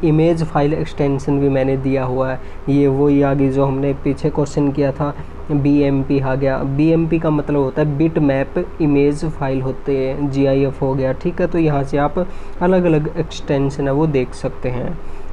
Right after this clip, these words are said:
ठीक है। फिर text की आ गई, अ, ये होगी डीओसी की होगी, ठीक है, जो अपना, अ, Microsoft Office जो होता है उसकी होती है, ये एमएस Word की, ठीक है। तो यहाँ से आप देख सकते हैं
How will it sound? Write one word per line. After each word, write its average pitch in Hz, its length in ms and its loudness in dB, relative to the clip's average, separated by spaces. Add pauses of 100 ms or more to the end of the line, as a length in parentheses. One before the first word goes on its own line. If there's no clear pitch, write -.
(120)
ठीक 175 200 0
है। 156 100 4
फिर 156 200 2
text 151 500 -2
की 156 140 4
आ 139 140 2
गई, 139 240 0
अ, - 20 -4 (400)
ये 139 380 2
होगी 147 280 2
डीओसी 139 680 0
की 139 160 -2
होगी, 131 360 -2
ठीक 156 280 0
है, 147 140 0
जो 143 160 0
अपना, 139 380 -2
अ, 143 260 -4
Microsoft 139 680 0
Office 139 460 -4
जो 135 180 -2
होता 131 260 -6
है 160 120 -4 (240)
उसकी 139 320 -4
होती 127 320 -4
है, 117 180 -2
ये 117 160 -6
एमएस 139 440 -2
Word 131 360 0
की, 127 220 -6 (560)
ठीक 160 220 0
है। 147 140 0 (320)
तो 147 60 2
यहाँ 135 260 2
से 143 140 -2
आप 135 200 -2
देख 143 280 0
सकते - 360 -4
हैं 127 380 -4